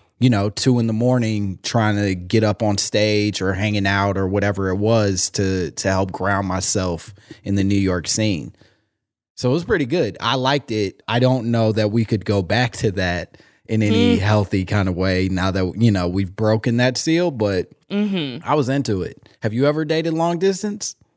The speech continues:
Speaker 2: Sure have not.
Speaker 1: Yeah.
Speaker 2: No, I haven't. But I do feel like it would be easy with my lifestyle,
Speaker 1: Mm-hmm.
Speaker 2: uh, to have somebody, like,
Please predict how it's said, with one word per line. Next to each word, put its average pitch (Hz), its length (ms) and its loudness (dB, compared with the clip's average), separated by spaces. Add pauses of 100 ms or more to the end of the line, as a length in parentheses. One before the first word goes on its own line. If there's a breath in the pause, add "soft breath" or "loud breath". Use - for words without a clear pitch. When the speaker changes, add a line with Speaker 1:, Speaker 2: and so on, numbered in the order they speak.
(100)
Speaker 2:
Sure 226 600 -4
have 196 420 -4
not. 311 1040 0
Speaker 1:
Yeah. 127 320 2
Speaker 2:
No, 175 240 0 (360)
I 202 140 0
haven't. 180 560 0
But 190 100 2
I 196 120 4
do 277 320 -2
feel 285 260 -4
like 226 240 2
it 160 180 0
would 185 280 0
be 180 640 0 (260)
easy 208 380 2
with 170 240 0
my 147 220 2
lifestyle, 285 840 0
Speaker 1:
Mm-hmm. 127 520 2
Speaker 2:
uh, 160 320 2
to 180 140 -6
have 170 180 0
somebody, 180 380 0
like, 175 260 0